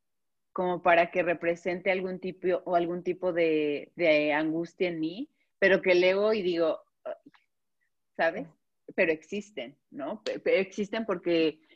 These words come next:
y me han llegado comentarios también, porque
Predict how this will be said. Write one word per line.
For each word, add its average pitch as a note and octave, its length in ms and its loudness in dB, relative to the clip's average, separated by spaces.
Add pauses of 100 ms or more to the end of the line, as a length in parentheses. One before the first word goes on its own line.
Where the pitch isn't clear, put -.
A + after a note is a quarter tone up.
y G#3 140 0
me G#3 140 6
han G#3 160 4
llegado A3 360 4
comentarios E3+ 640 -6
también, D3+ 560 -8 (600)
porque D3+ 680 -2